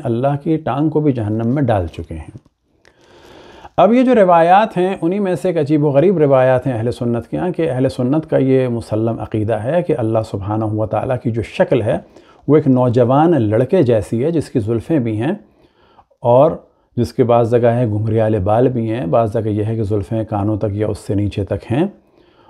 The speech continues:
और वो जन्नत में चल रहा है। तो ये जो रिवायात हैं, ऐसा नहीं है कि ये ज़ईफ़ हैं, इनको माना जाता है। लिहाजा बहक़ी ने अपनी किताब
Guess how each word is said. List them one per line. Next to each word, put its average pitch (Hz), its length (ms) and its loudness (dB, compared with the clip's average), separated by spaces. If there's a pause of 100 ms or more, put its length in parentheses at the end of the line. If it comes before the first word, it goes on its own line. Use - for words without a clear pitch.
(120)
और 139 160 6
वो 143 100 0
जन्नत 113 360 -2
में 110 80 -6
चल 101 200 -6
रहा 98 300 -4
है। 156 200 0
तो 165 360 0 (340)
ये 165 220 4
जो 190 480 4 (140)
रिवायात 117 680 2
हैं, 196 140 -6
ऐसा 165 300 -4
नहीं 226 260 0
है 151 100 0
कि 151 120 0
ये 131 440 4
ज़ईफ़ 113 540 0
हैं, 98 180 -8
इनको 135 300 0
माना 117 340 2
जाता 101 320 0
है। 127 200 -2
लिहाजा 117 480 2
बहक़ी 98 400 -2
ने 143 100 0
अपनी 104 180 -4
किताब 120 480 0